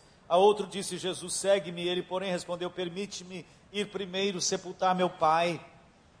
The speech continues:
Mas Jesus insistiu: "Deixa aos mortos os sepultar os seus próprios mortos. Tu, porém, vai e prega o reino de Deus."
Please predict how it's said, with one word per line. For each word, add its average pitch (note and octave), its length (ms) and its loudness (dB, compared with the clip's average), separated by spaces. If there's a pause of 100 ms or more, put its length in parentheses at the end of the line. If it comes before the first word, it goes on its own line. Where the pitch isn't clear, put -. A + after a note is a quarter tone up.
(100)
Mas D#3+ 140 -2
Jesus D#3+ 380 -4
insistiu: E3 480 -8
"Deixa E3+ 420 -2
aos F3 180 -4
mortos E3+ 500 2
os D#3+ 120 -10
sepultar F3 420 -2
os D#3 120 -6
seus E3 180 -8
próprios D#3+ 400 -2
mortos. C3+ 560 -2 (340)
Tu, F3+ 120 -2
porém, F3 340 0
vai E3 220 4
e E3 40 -2
prega E3 320 -2
o C3 40 -10
reino D3+ 220 -10
de C3+ 100 -20 (100)
Deus." D3+ 320 -8